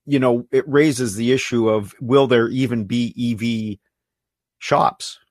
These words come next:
outside of dealerships? You know, in terms of, as you say, it's a, it's a, it's an investment in capital, and, but it's also a question,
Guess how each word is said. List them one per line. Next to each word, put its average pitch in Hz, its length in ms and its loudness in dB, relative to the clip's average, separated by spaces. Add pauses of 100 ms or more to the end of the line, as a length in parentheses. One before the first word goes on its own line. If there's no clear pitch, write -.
(140)
outside 104 400 0
of 87 80 -6
dealerships? - 680 -8 (360)
You 120 100 2
know, 113 240 2
in 127 140 -2
terms 131 340 0
of, 117 140 4
as 110 180 2
you 113 60 -2
say, 127 220 2
it's 107 140 0
a, - 100 -6
it's 107 120 -8
a, - 160 -6
it's - 140 -8
an 104 100 -2
investment 110 420 0
in 101 60 -4
capital, 107 540 0
and, 104 380 -6 (540)
but 120 100 2
it's 117 140 -4
also 151 380 4
a 110 40 -2
question, 104 560 -2